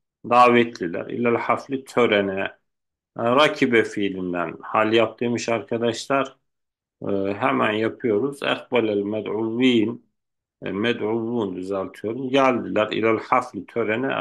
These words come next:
rakibine diyorum. Törene böyle, e, araçla geldiler gibi bir anlam çıkıyor. Yürüyerek gelmediler, binerek geldiler. Yani bir, bir şey, bir binecek bir vasıtaya binerek geldiler gibi anlam çıkıyor.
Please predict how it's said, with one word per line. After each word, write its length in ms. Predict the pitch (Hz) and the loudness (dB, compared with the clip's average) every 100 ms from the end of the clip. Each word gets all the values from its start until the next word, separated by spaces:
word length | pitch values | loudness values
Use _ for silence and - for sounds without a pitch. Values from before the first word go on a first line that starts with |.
| 98 95 | 0 4
rakibine 1160 | 120 120 - - 110 104 123 135 123 85 - _ _ _ _ _ | 4 4 0 -6 -8 0 4 6 6 2 -4 _ _ _ _ _
diyorum. 320 | - 98 120 - | -6 -4 -4 -6
Törene 540 | - 107 92 110 117 101 | -2 0 0 -2 -2 0
böyle, 480 | 98 101 120 123 _ _ _ _ - | 0 0 -4 -6 _ _ _ _ -4
e, 40 | 113 | -2
araçla 800 | 110 - 135 139 156 - - 104 | -2 0 2 4 4 2 2 2
geldiler 600 | 92 90 85 87 98 92 | 4 2 0 -4 -6 -6
gibi 260 | 92 95 | -8 -2
bir 60 | 95 | 0
anlam 400 | 90 90 98 95 | 2 2 2 2
çıkıyor. 580 | - - - 76 73 - _ _ _ - | -2 -8 -8 -6 -6 -12 _ _ _ 0
Yürüyerek 580 | 95 113 123 117 117 | 6 6 8 4 2
gelmediler, 720 | 113 117 107 90 107 110 139 135 _ | 2 2 2 -2 -4 -4 -4 -6 _
binerek 520 | 98 104 117 113 104 - | 2 4 4 4 2 -4
geldiler. 540 | 82 73 - 78 - | -4 -6 -10 -10 -6
Yani 360 | 120 101 110 120 | -4 -2 -2 -4
bir, 220 | - - _ | -6 -10 _
bir 80 | 123 | -6
şey, 280 | - 104 107 | -4 -6 -6
bir 180 | 107 98 | -2 0
binecek 520 | 107 107 110 110 - | 2 2 0 0 0
bir 80 | 98 | 0
vasıtaya 640 | 95 95 - - 113 101 | 0 -2 -2 -2 -2 0
binerek 420 | 101 101 95 - | 0 0 0 -4
geldiler 440 | 92 90 90 110 101 | -4 -4 -4 -6 -6
gibi 280 | 98 95 | -6 0
anlam 320 | 95 95 98 90 | 0 2 -2 -4
çıkıyor. 500 | - - 117 156 | -12 -6 -6 -6